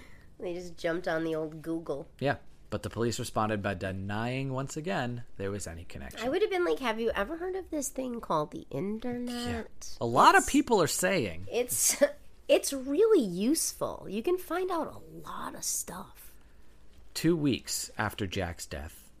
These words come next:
Speaker 2: his sisters convinced police to take them to where his body was found.
Speaker 1: How bad is it that they had to convince the police
Speaker 2: I
Speaker 1: to
Speaker 2: know.
Speaker 1: do anything?
Speaker 2: I know. It was then that they found out about C C T V footage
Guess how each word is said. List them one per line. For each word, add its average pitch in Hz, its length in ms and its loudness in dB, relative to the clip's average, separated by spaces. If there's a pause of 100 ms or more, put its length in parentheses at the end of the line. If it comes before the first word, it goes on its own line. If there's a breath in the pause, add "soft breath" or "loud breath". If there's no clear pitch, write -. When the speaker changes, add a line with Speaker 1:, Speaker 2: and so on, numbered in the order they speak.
(160)
Speaker 2:
his 120 200 0
sisters 117 520 0
convinced 107 560 -2
police 110 480 -2 (140)
to 92 100 -8
take 107 260 -4
them 110 140 -2
to 101 100 -6
where 98 160 -2
his 92 140 -4
body 87 260 -6
was 90 140 -8
found. - 340 -12
Speaker 1:
How 370 100 -8
bad 381 240 0
is 196 120 -4
it 175 140 -4
that 170 100 -8
they 175 100 0
had 175 140 -4
to 139 80 -10
convince 143 540 -8
the 135 100 -12
police - 300 -6
Speaker 2:
I 87 40 -4
Speaker 1:
to 82 80 -6
Speaker 2:
know. - 60 -6
Speaker 1:
do 147 140 -4
anything? 143 540 -6
Speaker 2:
I 78 140 -8
know. - 200 -12 (1700 soft breath)
It 143 140 -2
was 107 260 -4
then 131 440 2 (440)
that 117 140 -4
they 117 120 2
found 117 360 2
out 107 300 2
about 98 340 -2
C 107 200 -6
C 110 180 -2
T 110 220 -2
V 147 160 2
footage 87 500 -6